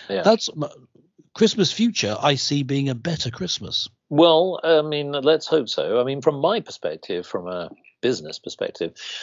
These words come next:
Speaker 1: I definitely think there are going to be some challenges. We already see that, you know, interest rates are going up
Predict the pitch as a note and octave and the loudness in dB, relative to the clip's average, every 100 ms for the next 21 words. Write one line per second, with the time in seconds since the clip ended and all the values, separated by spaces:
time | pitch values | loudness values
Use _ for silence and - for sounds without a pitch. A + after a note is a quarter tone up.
0 | - - C3+ C#3 G3 G3+ F#3+ C#3+ D#3 C#3 | -10 0 2 4 2 2 -4 -4 -4 0
1 | B2 A2+ A2 G#2 F#2+ G2 F#2+ F2+ G#2+ F#2 | 2 2 0 -2 -6 -6 -4 -6 -8 -4
2 | C3+ A2+ E2+ D#2 F#2 F#2+ F#2 F2 F2+ E2+ | -2 -2 -4 -6 -4 0 0 2 2 0
3 | E2+ - - A#2 F2 D#2 F2 - E2+ E2 | -4 -4 0 2 0 -2 -2 -4 -6 -6
4 | F2+ - F#2+ - F#2 - F#2 F2+ F2+ A#2 | -6 -4 -2 0 0 0 2 2 2 0
5 | G2 | 0